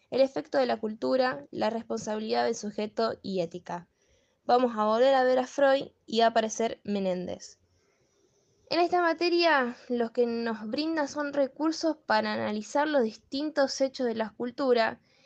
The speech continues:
en que emerge la subjetividad. Nos genera una mirada crítica frente a los hechos sociales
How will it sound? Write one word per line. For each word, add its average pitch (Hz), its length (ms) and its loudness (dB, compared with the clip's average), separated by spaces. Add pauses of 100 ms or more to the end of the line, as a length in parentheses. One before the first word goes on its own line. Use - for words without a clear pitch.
(120)
en 202 160 -4
que 226 100 -2
emerge 240 340 0
la 226 140 2
subjetividad. 196 760 -4 (760)
Nos 226 260 0
genera 285 580 0 (340)
una 262 240 2
mirada 247 400 2 (220)
crítica 226 640 -2
frente 220 400 -4
a 208 60 -2
los 220 200 -6
hechos 240 300 0
sociales 254 720 -2